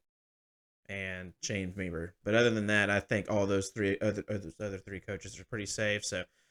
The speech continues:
you are right. I mean, s-, Mississippi State, as far as the, uh, you know, other schools in the S E C, um, around them,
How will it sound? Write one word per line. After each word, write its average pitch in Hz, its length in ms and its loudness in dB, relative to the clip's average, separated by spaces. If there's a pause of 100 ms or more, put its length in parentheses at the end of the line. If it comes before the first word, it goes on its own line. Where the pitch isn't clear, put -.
(180)
you 110 120 6
are 127 100 12
right. 123 260 10 (100)
I 101 60 -8
mean, 98 120 0
s-, - 120 -4 (140)
Mississippi 110 360 2
State, 110 380 6
as - 140 0
far 101 240 4
as 95 160 0
the, 101 180 2
uh, 92 320 6
you 98 100 -10
know, 90 100 -6
other 110 180 2
schools 110 320 0
in 104 40 -2
the 104 60 2
S 101 120 0
E 101 40 0
C, 107 380 2 (640)
um, 107 100 -4
around 110 360 6
them, 98 340 2